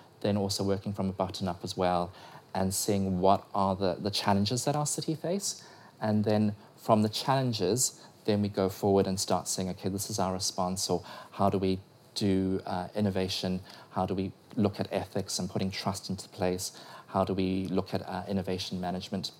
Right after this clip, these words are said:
And so forth. Um, so under this umbrella of, uh, the Connecting City, we have the Connected City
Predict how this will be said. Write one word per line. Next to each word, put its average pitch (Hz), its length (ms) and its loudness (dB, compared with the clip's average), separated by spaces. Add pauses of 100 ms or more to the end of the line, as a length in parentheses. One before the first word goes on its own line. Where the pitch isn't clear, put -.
(680)
And 110 160 0
so 98 220 2
forth. - 340 -10 (680)
Um, 101 260 4
so - 180 4
under 143 180 4
this - 160 -2
umbrella 120 680 4
of, 101 640 4
uh, 92 500 2 (100)
the 104 100 -4
Connecting 101 540 -2
City, 139 400 2
we 120 160 4
have 110 240 0
the - 60 -4
Connected 107 480 -2
City 107 420 0